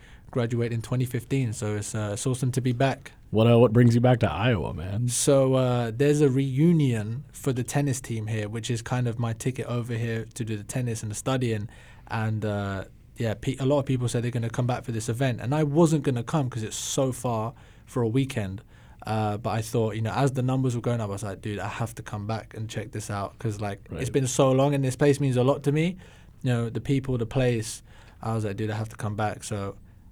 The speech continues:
Speaker 1: I'm here now, and I'm, and I'm glad.
Speaker 2: What was, what was your Drake experience like? Sounds
Speaker 1: Oh,
Speaker 2: like
Speaker 1: my Drake experience was awesome. Like, obviously, I had the tennis thing going for me, but then never having been to the Midwest, I've been to kind of Florida, California,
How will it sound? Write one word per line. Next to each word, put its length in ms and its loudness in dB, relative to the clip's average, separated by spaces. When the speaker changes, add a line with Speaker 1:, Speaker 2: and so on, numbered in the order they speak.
Speaker 1:
I'm 120 -2
here 240 2
now, 240 -2
and 100 -4
I'm, 180 -6
and 140 -2
I'm 140 -4
glad. 320 -2
Speaker 2:
What 160 6
was, 140 10
what 200 10
was 120 10
your 60 6
Drake 220 8
experience 500 4
like? 360 -2
Sounds 200 -4
Speaker 1:
Oh, 120 4
Speaker 2:
like 100 4
Speaker 1:
my 100 6
Drake 220 6
experience 380 2
was 220 0
awesome. 480 2
Like, 400 -2
obviously, 400 4
I 60 4
had 160 2
the 80 0
tennis 340 2
thing 320 -2
going 260 4
for 160 -2
me, 180 0
but 220 -2
then 360 0
never 340 6
having 300 4
been 180 6
to 80 -2
the 100 2
Midwest, 500 2
I've 100 2
been 160 2
to 80 -2
kind 200 0
of 80 -4
Florida, 560 4
California, 920 -2